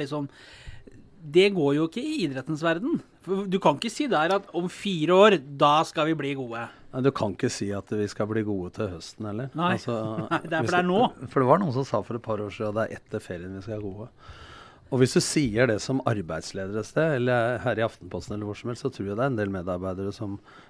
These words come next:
Speaker 2: blir inspirert, men de fleste tror jeg legger beina på bordet og tenker at nå kan vi slappe av over sommerferien.
Speaker 1: <laughs>
Speaker 2: Så jeg tror at det er en dårlig signal, ja.
Speaker 1: <laughs> Men frister det kanskje å ta turen over i politi-, politikkens rekker når du ser sånne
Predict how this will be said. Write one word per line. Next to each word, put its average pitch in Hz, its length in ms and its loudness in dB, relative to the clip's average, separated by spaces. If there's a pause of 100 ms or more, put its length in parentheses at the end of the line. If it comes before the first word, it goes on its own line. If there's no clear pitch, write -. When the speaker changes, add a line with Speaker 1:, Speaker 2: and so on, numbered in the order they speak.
(120)
Speaker 2:
blir 107 160 0
inspirert, 120 640 -4
men 123 80 -2
de 120 80 2
fleste - 400 -4
tror 120 220 0
jeg 104 80 0
legger 98 180 -4
beina 90 300 -8
på 107 100 -8
bordet 101 240 -6
og 101 80 -10
tenker 104 300 -10
at 98 100 -12
nå 98 80 -12
kan 113 160 -8
vi 117 80 -10
slappe - 240 -12
av - 220 -6
over 98 180 0
sommerferien. 110 600 -6 (180)
Speaker 1:
<laughs> - 220 -10
Speaker 2:
Så - 160 0
jeg - 80 -14
tror 107 320 2
at 127 100 -6
det 117 80 0
er 110 240 -4
en 120 160 -4
dårlig 110 240 0
signal, 104 480 -6
ja. 196 120 -2 (220)
Speaker 1:
<laughs> - 280 -16
Men 170 100 -8
frister 160 480 0
det 165 80 2
kanskje 208 240 0
å 240 140 2 (100)
ta 185 160 0
turen 165 240 4
over 151 160 4
i 147 80 0
politi-, 143 680 -2 (340)
politikkens 160 400 2
rekker 165 240 2
når 170 140 -2
du - 20 -10
ser 165 160 0
sånne 151 300 2